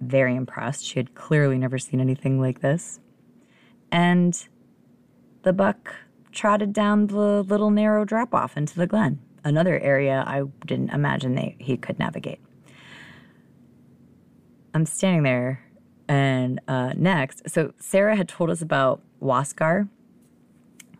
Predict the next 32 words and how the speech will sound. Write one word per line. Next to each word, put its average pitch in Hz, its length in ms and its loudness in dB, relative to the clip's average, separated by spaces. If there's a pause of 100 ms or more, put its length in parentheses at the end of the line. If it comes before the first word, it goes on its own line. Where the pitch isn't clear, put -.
(100)
Waskar 143 320 2
is 135 100 0
the - 100 -8
gatekeeper 139 500 -2
between 135 440 0
worlds, 120 440 -6
materializing 131 1080 0 (880)
to - 140 -6
her 160 560 0 (160)
in 147 160 2
this 127 200 -4
new 120 140 2
home 123 340 -2 (400)
as 151 140 2
this 151 160 -2
big, 143 320 -2
white, 131 240 2
fluffy - 280 -4
cat. - 360 -4 (440)
But 165 160 0
none 180 220 4
of 180 120 0
us 151 120 -4
saw 143 280 0
him 131 140 0
that - 180 -2
weekend. - 520 -6 (1000)
And 123 180 -2
all 127 200 0
of 156 80 0
a 170 40 0
sudden, 131 760 0